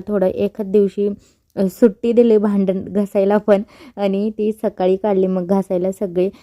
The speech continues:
आणि हे मग सगळे स्वयंपाकाचे वगैरे ते सगळे एकत्र भांडे आले.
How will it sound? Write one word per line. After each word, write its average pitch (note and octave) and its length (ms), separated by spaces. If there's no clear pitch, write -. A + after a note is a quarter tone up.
आणि B3 160
हे C#4 180
मग C#4 160
सगळे A#3 320
स्वयंपाकाचे G3+ 680
वगैरे G3 300
ते G#3 140
सगळे G#3+ 480
एकत्र G#3 360
भांडे G3 340
आले. F#3 280